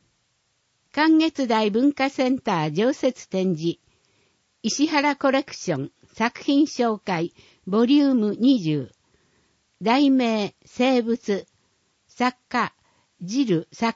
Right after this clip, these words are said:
クシック。紙、鉛筆。各百四十五かける百九十ミリメートル。生物の絵の写真が掲載されています。国見っ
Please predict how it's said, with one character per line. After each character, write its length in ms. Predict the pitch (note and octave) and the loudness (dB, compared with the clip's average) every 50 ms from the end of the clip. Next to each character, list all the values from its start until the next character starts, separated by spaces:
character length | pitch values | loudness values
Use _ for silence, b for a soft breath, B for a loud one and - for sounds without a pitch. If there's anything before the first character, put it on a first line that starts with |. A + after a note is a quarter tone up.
| _ _ | _ _
ク 140 | - C#4+ | -6 -6
シ 160 | B3+ - - G3 | -6 -4 -6 -8
ッ 100 | - _ _ | -8 _ _
ク。 220 | - D3 D3 - _ _ _ _ _ _ _ _ _ _ _ _ _ _ _ _ - | -10 -10 -10 -10 _ _ _ _ _ _ _ _ _ _ _ _ _ _ _ _ -8
紙、 420 | - A#3 B3 B3 B3+ C4+ B3+ - _ _ _ _ - | -4 -2 2 2 2 2 0 -2 _ _ _ _ -2
鉛 260 | G#3 A#3+ B3 B3 - - | 0 2 2 0 -2 -4
筆。 400 | - - _ - F#3+ F#3 - - _ _ _ _ _ _ _ _ _ _ - | -18 -20 _ -8 -6 -6 -8 -8 _ _ _ _ _ _ _ _ _ _ -4
各 360 | - C#4+ C4+ - - - - | -2 -2 -2 -2 -4 -6 -6
百 320 | - - A#3 A3+ - - C4+ | -6 -6 -6 -6 -2 -2 0
四 280 | C#4 D4+ D#4 C#4+ C#4 | 0 2 2 2 2
十 300 | B3 G3+ G#3 G#3 G3+ F3+ | 2 2 0 0 0 0
五 280 | F3 G#3 G3+ G3 - - - | -2 -2 -4 -4 -6 -10 -10
か 120 | - G3+ | -8 -8
け 160 | F3+ - G3 F3+ | -4 -4 -4 -4
る 160 | D#3 D#3+ E3 B B B B | -4 -6 -8 B B B B
百 340 | B - A3 A3+ - D#4 C#4+ | B -4 -4 -2 0 -2 -2
九 300 | - - D#4 D4 D4 C#4 | 0 2 2 2 2 0
十 260 | A3+ A#3 A3 G#3 G#3 | 0 0 -2 0 0
ミ 180 | G3 F#3+ G3+ G3+ | 0 0 0 0
リ 120 | A#3+ B3+ | 2 0
メ 240 | B3 B3 A#3 G#3 F3+ | 0 0 0 -2 -4
ー 40 | D#3+ | -4
ト 160 | - C#3+ C#3 | -6 -8 -10
ル。 160 | A#2 A2 G#2+ _ _ _ _ _ _ _ _ _ _ _ _ _ _ _ _ _ _ _ _ _ _ _ _ _ - | -10 -10 -14 _ _ _ _ _ _ _ _ _ _ _ _ _ _ _ _ _ _ _ _ _ _ _ _ _ 0
生 240 | C4 C#4 D4+ D4+ C#4+ | 2 2 2 2 2
物 320 | B3 D4+ C4+ C4 - C4+ | 0 0 -2 -2 -2 -2
の 160 | B3 A#3+ A#3 A3 | -2 0 0 0
絵 120 | C4+ D4 | 2 2
の 120 | C#4+ C#4+ | 2 2
写 180 | C#4 - C4+ B3 | 0 0 -2 -4
真 320 | B3 - - B3 A#3 A3 | -4 -2 -2 0 0 2
が 100 | G3+ F#3 | 2 0
掲 200 | - - F3+ F#3 | 2 2 2 2
載 240 | - - F#3 F3 G#3 | 2 2 0 0 0
さ 120 | - F3+ E3+ | 0 0 0
れ 120 | F#3+ F#3+ | 0 -2
て 140 | - G3+ F#3+ | 0 2 2
い 80 | F#3+ | 2
ま 140 | F#3 G3+ A#3+ | 2 2 0
す。 320 | B3+ - - - - _ _ _ _ _ _ _ _ _ _ _ _ _ _ _ _ _ _ _ _ _ _ _ _ _ _ _ _ _ _ _ _ _ _ _ _ _ _ _ _ _ _ _ _ _ _ _ _ _ _ _ _ _ - | -4 -6 -16 -20 -20 _ _ _ _ _ _ _ _ _ _ _ _ _ _ _ _ _ _ _ _ _ _ _ _ _ _ _ _ _ _ _ _ _ _ _ _ _ _ _ _ _ _ _ _ _ _ _ _ _ _ _ _ _ -8
国 300 | - B3+ C4 C#4+ D#4+ D#4 | -2 2 4 4 6 6
見 120 | D4+ D#4+ | 4 2
っ 40 | D4+ | 0